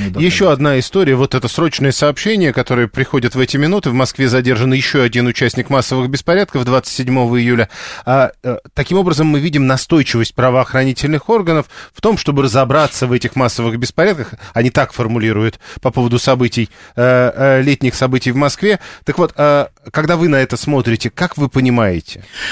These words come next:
Speaker 1: Вы знаете, я
Speaker 2: Это
Speaker 1: думаю,
Speaker 2: устрашение?
Speaker 1: что не-, нет, это некая, э, сигнал обществу о том, что, э,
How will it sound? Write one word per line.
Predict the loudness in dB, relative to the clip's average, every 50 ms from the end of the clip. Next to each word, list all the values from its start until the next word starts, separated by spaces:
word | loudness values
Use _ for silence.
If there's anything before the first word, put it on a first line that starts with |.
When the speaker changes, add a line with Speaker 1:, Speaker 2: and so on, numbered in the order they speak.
| -8 -4 -2
Speaker 1:
Вы | 0 0
знаете, | 2 2 2 2 2 2 0 0 2 2
я | 2 4
Speaker 2:
Это | 2 2
Speaker 1:
думаю, | 2 2 2 2
Speaker 2:
устрашение? | 2 2 2 0 0 0 2 2 2 2 0
Speaker 1:
что | 0
не-, | 0 0 2 0
нет, | 0 0 0 0
это | -2 -2 -2 0 2 2 2 2 2
некая, | 2 2 2 2 0 -2 -2 0 2 2 4 4 2 2 2 0
э, | 0 0 2 2 2 0 -2
сигнал | -2 -2 -2 0 0 2 2 2 2 2
обществу | 0 -2 -2 -4 -6 -6 -6 -6 -6 -4 -2 0 0 0 0
о | -2 -2
том, | -2 0 0 0
что, | -2 -4 -8 -4 -2 0 2 2 2 2 0 0
э, | 0 0 0 0